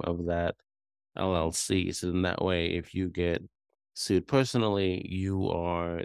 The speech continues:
that content is then protected, and the possibility of it being taken away, it,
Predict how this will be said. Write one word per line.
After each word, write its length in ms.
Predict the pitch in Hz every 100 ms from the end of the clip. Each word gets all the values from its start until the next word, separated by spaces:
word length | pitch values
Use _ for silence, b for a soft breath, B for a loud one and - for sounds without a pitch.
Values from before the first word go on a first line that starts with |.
| 85
that 240 | 104 104
content 420 | 101 98 95 90
is 120 | 87 87
then 200 | 90 85
protected, 640 | 87 107 101 - 85 90
and 360 | 85 85 82 80 _ _ _ _ _
the 60 | 110
possibility 680 | 107 98 - 98 95 90
of 100 | 87
it 180 | 87 85 -
being 220 | 92 85
taken 380 | - 98 92 92
away, 680 | 87 90 87 82 82 82 -
it, 160 | 85